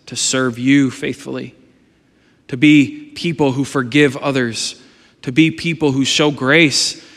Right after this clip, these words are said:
to others, to be people who are people of your word. God, help us with that. God, I pray for those people in here this morning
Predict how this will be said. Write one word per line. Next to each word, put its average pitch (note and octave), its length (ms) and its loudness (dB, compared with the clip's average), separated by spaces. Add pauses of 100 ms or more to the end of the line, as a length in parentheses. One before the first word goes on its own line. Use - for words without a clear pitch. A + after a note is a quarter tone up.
(360)
to D3+ 100 0
others, D3+ 560 2 (1400)
to - 60 -14
be D#3 140 4
people E3 480 2
who B2+ 300 -4 (240)
are B2+ 80 -10
people D#3+ 360 2
of C3+ 120 2
your C#3 100 2
word. C#3+ 580 4 (2250)
God, B2+ 160 -14
help C3 300 -2
us B2 200 -2
with B2+ 220 -8
that. B2 340 -10 (2000)
God, B2+ 140 2
I A#2+ 100 2
pray C3+ 240 0
for C3 120 -6
those A#2+ 200 -4
people B2+ 320 -2
in B2+ 100 0
here B2+ 160 -4
this A#2+ 240 -6
morning B2 440 -4